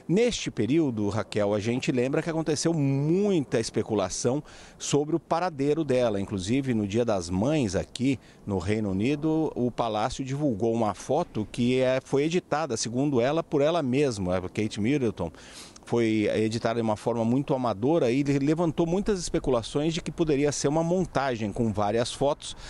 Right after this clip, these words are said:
pra tentar dizer que ela estava bem, quando na realidade possivelmente estava com um grande problema. Por conta de todas essas especulações, o Palácio resolveu que seria melhor ela fazer esse pronunciamento. E esse pronunciamento foi considerado um pronunciamento corajoso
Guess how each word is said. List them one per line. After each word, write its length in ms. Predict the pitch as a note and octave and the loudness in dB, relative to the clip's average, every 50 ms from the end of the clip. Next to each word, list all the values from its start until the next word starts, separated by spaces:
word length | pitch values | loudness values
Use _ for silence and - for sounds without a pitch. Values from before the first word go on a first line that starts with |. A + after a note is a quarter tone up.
| - - - - | -14 -14 -8 -4
pra 140 | - F3+ - | -2 -2 0
tentar 340 | - D#3 C#3 A#2 - C3 C#3 | 0 -2 -4 -2 -2 -2 0
dizer 260 | C3 C3 A2 B2+ C3 | 0 0 0 0 0
que 80 | - D3+ | 0 0
ela 140 | C3+ C#3 | 0 0
estava 320 | C#3 B2+ - C#3 B2 C#3+ C#3+ | 0 -2 0 -2 0 -2 -2
bem, 240 | C3+ B2 B2+ C#3 D3 | -2 -2 -2 -2 0
quando 220 | - D#3 D3+ D3+ | 0 0 2 2
na 100 | D3 C#3 | 0 2
realidade 460 | C3+ C#3+ C#3 C#3+ A#2+ A#2 B2 B2+ C3+ | 0 0 0 0 0 0 0 0 -2
possivelmente 720 | - - D3 B2 - - C#3 C3 D3 B2+ A2+ A#2+ C3 C3+ - | -6 -6 -6 -2 0 0 0 2 2 2 2 2 0 0 -2
estava 200 | - C#3+ B2+ C3+ | -2 -4 -4 -2
com 120 | - C#3+ | -2 0
um 100 | C#3+ C3 | 0 2
grande 300 | B2 A#2+ B2 B2+ B2 C3 | 2 2 2 2 0 0
problema. 520 | B2+ C#3 C3+ C3 A2+ G#2+ G2+ F2+ E2+ D#2 - - - - - - - - - | 0 0 0 0 2 0 0 0 -2 -4 -8 -12 -16 -18 -16 -18 -18 -8 -2
Por 160 | - C4 A#3 | 0 0 0
conta 360 | - - - G3 F#3 F3 - D3 | 0 0 0 0 0 -2 -4 -4
de 140 | C3 C3+ | -4 -4
todas 480 | - - - G3 G#3+ G3+ D#3+ D3 C3+ B2 | -4 0 2 2 2 4 2 0 0 0
essas 160 | A#2 A#2+ A#2+ | -2 -2 -2
especulações, 800 | A2+ - C#3+ B2+ - D3+ F3+ F3+ E3+ - - E3 E3+ E3+ - - - - - - - | -2 0 -2 -2 2 2 2 2 0 0 0 0 0 0 -2 -6 -10 -14 -14 -8 -6
o 80 | E3 C#3+ | -4 -2
Palácio 560 | - F3+ D3 A#2+ B2 C3 D3+ D3 - - D#3 | 0 0 0 2 0 0 0 -2 -4 -4 -2
resolveu 560 | D3+ D3+ C#3 D3+ C#3 G#2+ G2 A#2 C3 D3 C#3 - - - - | -2 0 0 0 0 2 2 2 2 2 0 -4 -10 -12 -6
que 120 | - B2+ | -4 -2
seria 260 | - - C3+ C3+ C#3 | 2 2 2 2 2
melhor 640 | C#3 C#3+ D3+ E3 E3 C3 A2+ A#2 B2 C#3 C#3+ C3 A#2 | 2 4 4 4 2 4 2 2 4 4 4 2 2
ela 160 | A2 A2 A2 | 2 0 0
fazer 580 | G#2 - A#2 G#2+ G2 F2+ E2+ G2 B2+ D3 C3+ - - - - - | -2 0 0 0 0 0 0 0 2 2 2 0 -2 -8 -6 -2
esse 260 | A#2 A#2+ A#2+ - - | 0 0 0 0 -4
pronunciamento. 800 | C3+ - C#3 C3+ C#3 C#3+ D3 - - D#3+ C#3+ A#2+ A2 G#2 - D3 | -2 0 0 2 2 2 2 2 2 2 2 2 0 0 0 2
E 60 | E3 | 2
esse 120 | F#3+ F3+ - | 2 0 0
pronunciamento 560 | - F#3+ E3+ D3+ D3 - D3 C3+ D#3 F3 - | 0 0 0 0 0 0 0 0 -2 -2 -2
foi 140 | - F#3 - | -2 -2 0
considerado 560 | - E3+ - - D#3 D3 C3+ C#3 D#3 D#3+ D#3+ | 0 0 0 0 2 2 2 2 0 0 -4
um 60 | E3 | -4
pronunciamento 600 | - D#3 D3 D3+ D#3 - - C#3 D3 D#3+ - F3 | 0 0 0 0 0 0 0 0 0 0 -2 -2
corajoso 920 | - - F3+ G3+ A3+ A#3 F3 A#2+ A#2+ C#3+ D#3+ E3+ C#3+ A2 F#2 F#2+ F2+ E2 | 0 2 2 2 2 0 -2 -2 0 2 2 4 2 2 0 -2 -4 -4